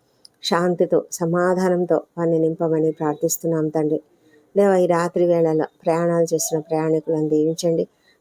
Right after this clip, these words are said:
ప్రభా నాయనా, మరి వారి యొక్క వాహనాలపై నీ రక్తం ప్రోక్షించండి. మా తండ్రి దేవా, వారి పట్ల మీ కృప మెండుగా కుమ్మరించమని ప్రార్థిస్తున్నాము. మా తండ్రి దేవా, మరి నీవు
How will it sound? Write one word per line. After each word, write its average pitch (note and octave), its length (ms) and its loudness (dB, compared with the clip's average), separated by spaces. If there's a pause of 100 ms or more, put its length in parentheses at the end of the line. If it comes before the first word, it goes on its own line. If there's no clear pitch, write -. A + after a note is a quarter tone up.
ప్రభా F#3 260 2
నాయనా, F3 380 0 (160)
మరి D#3+ 420 0
వారి E3 200 2
యొక్క D#3+ 180 -2
వాహనాలపై E3 800 -2 (440)
నీ G3+ 100 4
రక్తం F3+ 320 0
ప్రోక్షించండి. E3 800 -2 (360)
మా F3+ 100 0
తండ్రి E3+ 320 2
దేవా, E3+ 320 2 (1600)
వారి D#3+ 180 2
పట్ల D#3 300 -2
మీ E3 160 2
కృప E3 280 0 (460)
మెండుగా E3 340 2
కుమ్మరించమని E3 800 0
ప్రార్థిస్తున్నాము. E3 880 -2 (600)
మా F3 80 0
తండ్రి F#3 300 2
దేవా, F#3 360 2 (180)
మరి E3+ 260 0 (480)
నీవు G3+ 420 6